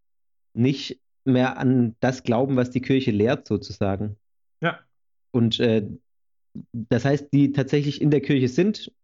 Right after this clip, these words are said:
Speaker 1: aber eben nicht mehr die kirchlichen Lehren vertreten. Was ich auf einer anderen Seite auch, ich weiß nicht, ob ich das so schlimm finden soll, weil erstens finanzieren die einen Haufen Zeug. Also die Kirche finanziert sich zum Großteil durch diese Mitglieder, die da sti-, äh, stumm sind und keine Leistungen in Anspruch nehmen, um es mal platt zu sagen.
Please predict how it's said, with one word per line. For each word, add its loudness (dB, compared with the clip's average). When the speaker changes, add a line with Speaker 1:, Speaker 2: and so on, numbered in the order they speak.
Speaker 1:
aber 0
eben 0
nicht 0
mehr 2
die -4
kirchlichen 0
Lehren 2
vertreten. -4
Was 2
ich 2
auf -2
einer -2
anderen 2
Seite 0
auch, -2
ich -8
weiß 2
nicht, 4
ob 0
ich 0
das 0
so 0
schlimm 0
finden -2
soll, -2
weil 2
erstens 0
finanzieren 0
die 2
einen 2
Haufen -2
Zeug. 0
Also 2
die 2
Kirche 2
finanziert 0
sich -2
zum 2
Großteil 0
durch 0
diese 2
Mitglieder, 2
die 2
da 4
sti-, 0
äh, 2
stumm 0
sind 0
und 0
keine 0
Leistungen 2
in 2
Anspruch 0
nehmen, 2
um 2
es 0
mal 2
platt -4
zu -2
sagen. -2